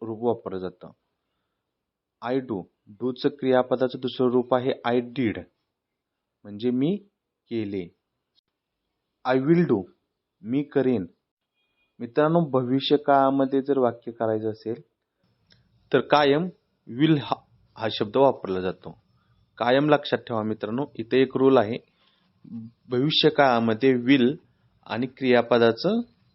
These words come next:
पहिलं रूप वापरलं जातं. क्रियापदाचं पहिलं रूप.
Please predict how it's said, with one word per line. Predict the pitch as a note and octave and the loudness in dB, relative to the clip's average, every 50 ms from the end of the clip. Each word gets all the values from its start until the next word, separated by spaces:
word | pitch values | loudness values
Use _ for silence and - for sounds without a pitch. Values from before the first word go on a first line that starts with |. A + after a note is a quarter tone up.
| _ _ _ _ _ _ _ _ _ _ _ _ - | _ _ _ _ _ _ _ _ _ _ _ _ 0
पहिलं | D#3 D3+ D3 C3+ C#3 C3+ | 2 2 4 6 6 6
रूप | A#2+ A#2 G#2 - A2 | 6 6 2 2 2
वापरलं | G#2+ G2+ - - G2+ G2 | 0 0 0 -4 -8 -6
जातं. | F#2+ F#2+ F2+ - - - - _ _ _ _ _ _ _ _ _ _ _ _ _ _ _ _ _ _ _ _ _ | -6 -6 -8 -8 -12 -18 -18 _ _ _ _ _ _ _ _ _ _ _ _ _ _ _ _ _ _ _ _ _
क्रियापदाचं | - A#2 A2 A2 G#2+ G#2 - A2 G2+ G#2+ G#2 - - D#3 | -10 -6 -4 -4 -4 -2 -2 -2 -2 -2 -4 -4 -4 -6
पहिलं | D#3 D#3 E3 D3+ B2 G#2+ G2 | -2 2 2 2 2 2 -2
रूप. | F2 F2 E2+ | -4 -6 -10